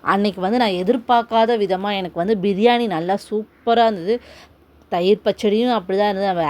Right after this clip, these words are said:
as usual தயிர் பச்சடி எல்லாருக்கும் வர மாதிரி தான். நெக்ஸ்ட் வந்து சிக்கன் தொக்குமே நல்லா செம்மையா இருந்தது. அன்னைக்கு வந்து நம்மளுக்கு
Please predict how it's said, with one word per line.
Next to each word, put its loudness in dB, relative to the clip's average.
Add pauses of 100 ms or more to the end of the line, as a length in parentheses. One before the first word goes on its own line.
as -6
usual -2
தயிர் 2
பச்சடி -6
எல்லாருக்கும் -2
வர 0
மாதிரி -6
தான். -8 (280)
நெக்ஸ்ட் -6
வந்து 0
சிக்கன் -2
தொக்குமே -4
நல்லா 0
செம்மையா 0
இருந்தது. -6 (340)
அன்னைக்கு -6
வந்து -2
நம்மளுக்கு -4